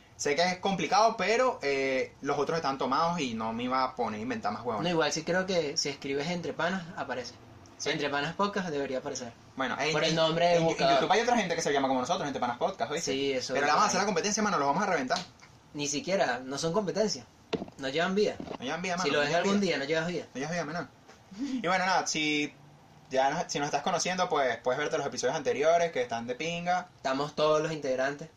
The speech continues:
Speaker 1: Que seguramente, exacto. Y bueno, están los que, los
Speaker 2: Y
Speaker 1: de la
Speaker 2: un
Speaker 1: prim-, los de
Speaker 2: invitado.
Speaker 1: la primera temporada, que los de la primera temporada no tenemos video, pero sí está el audio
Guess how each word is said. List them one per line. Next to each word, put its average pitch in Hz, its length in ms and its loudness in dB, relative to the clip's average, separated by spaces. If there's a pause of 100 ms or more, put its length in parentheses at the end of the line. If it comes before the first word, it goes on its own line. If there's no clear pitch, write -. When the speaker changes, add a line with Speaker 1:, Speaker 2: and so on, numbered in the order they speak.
(240)
Speaker 1:
Que 117 320 0
seguramente, 127 400 -2
exacto. 127 420 -2
Y 156 140 -2
bueno, 165 200 2
están 147 140 2
los 160 120 0
que, 175 280 0 (540)
los 156 160 0
Speaker 2:
Y 165 40 4
Speaker 1:
de 160 40 4
la 165 60 8
Speaker 2:
un 165 60 4
Speaker 1:
prim-, 180 100 2
los 170 100 2
de 185 60 4
Speaker 2:
invitado. 190 100 6
Speaker 1:
la 190 140 6
primera 196 280 2
temporada, 220 400 6
que 214 60 2
los 202 100 2
de 190 40 2
la 185 40 2
primera 170 240 2
temporada 170 300 2
no 165 100 0
tenemos 175 220 0
video, 202 260 4
pero 165 160 2
sí 139 120 -4
está 120 160 -2
el 131 60 2
audio 165 460 2